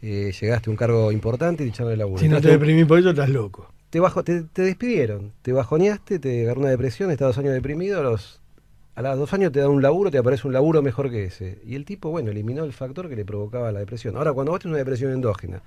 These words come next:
Speaker 1: donde no sabés por qué corno está deprimido, pero está deprimido, y la verdad que tenés que ir a un terapeuta y medicarte. Mejorás la condición, pero eso no significa que estés estable, aparte hay muchos tipos de depresiones, ¿no? Pero que estés estable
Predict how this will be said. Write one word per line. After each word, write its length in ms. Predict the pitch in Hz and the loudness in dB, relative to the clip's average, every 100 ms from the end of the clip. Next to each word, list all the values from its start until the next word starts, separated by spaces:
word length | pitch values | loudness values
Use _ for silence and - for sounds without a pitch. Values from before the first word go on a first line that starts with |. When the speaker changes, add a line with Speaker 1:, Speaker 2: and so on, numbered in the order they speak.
| - _ - | -20 _ -6
Speaker 1:
donde 140 | 113 | -2
no 80 | 147 | 0
sabés 180 | 160 156 | 0 0
por 220 | 131 117 | -4 -6
qué 220 | 160 151 | -8 -6
corno 320 | 185 175 120 | -2 0 0
está 160 | 101 123 | -2 -4
deprimido, 500 | 113 104 104 92 92 | -6 -6 -8 -10 -10
pero 140 | 98 | -8
está 100 | 95 | -4
deprimido, 640 | 131 98 110 151 156 95 - - - - _ _ - - _ - | -4 -2 -2 2 2 0 -4 -20 -20 -20 _ _ -20 -20 _ -16
y 100 | 117 | -10
la 100 | 95 | -6
verdad 140 | 113 | -4
que 60 | 120 | -2
tenés 140 | 117 | -4
que 100 | - | -4
ir 80 | 107 | -4
a 40 | |
un 80 | 104 | -4
terapeuta 580 | 101 117 120 151 165 185 | -4 -4 0 0 0 -4
y 100 | 139 | -2
medicarte. 640 | 131 117 113 156 110 - - | -2 0 0 0 -2 -4 -4
Mejorás 520 | 127 135 147 139 170 | 2 4 4 4 2
la 100 | 170 | 2
condición, 640 | 131 127 135 160 131 147 165 - | -2 -4 -6 -6 -6 -6 -14 -14
pero 120 | - | -6
eso 140 | 113 117 | -4 -2
no 80 | 107 | -2
significa 560 | 107 101 127 131 147 | -2 -4 -4 0 0
que 380 | 107 107 139 - - | -2 -4 -6 -8 -14
estés 360 | 90 - 101 107 | -14 -10 -10 -10
estable, 560 | 101 143 143 139 127 | -6 -2 -2 -2 -4
aparte 240 | 90 120 123 | -4 -6 -6
hay 20 | |
muchos 220 | 110 101 | -6 -6
tipos 160 | 98 92 | -6 -6
de 40 | |
depresiones, 320 | 92 90 95 123 | -8 -8 -6 -6
¿no? 60 | |
Pero 120 | 113 92 | -4 -6
que 100 | 92 | -6
estés 200 | 113 123 | -4 -4
estable 400 | 113 151 170 | -2 -2 -2